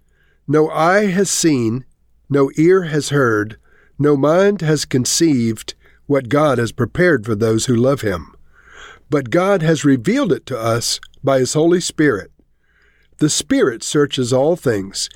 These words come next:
even the deep things of God. For who among men knows the thoughts of a man except the man's spirit within him? In the same way,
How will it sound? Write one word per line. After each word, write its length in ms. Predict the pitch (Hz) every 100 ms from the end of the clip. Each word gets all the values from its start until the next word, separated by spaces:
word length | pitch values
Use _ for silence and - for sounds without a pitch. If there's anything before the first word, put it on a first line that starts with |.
| - _ -
even 280 | 180 180
the 100 | 143
deep 300 | 117 156 202
things 320 | - 175 160 139
of 140 | 107
God. 420 | 135 139 101 95 _ _ _ _ _ _
For 160 | - 151
who 300 | 143 269 269
among 400 | 202 185 180 160
men 440 | 147 139 113 120 - _
knows 300 | 131 151 147
the 140 | - 131
thoughts 360 | 190 202 -
of 120 | 117
a 60 | 113
man 420 | 104 104 101 127 - -
except 360 | 131 - 160
the 80 | -
man's 340 | 143 143 139 -
spirit 420 | - 214 170 117
within 320 | 147 151 202
him? 300 | 139 101 85 _ _ _ _ _ - -
In 140 | 160 165
the 100 | 175
same 340 | - 220 247
way, 360 | 147 110 113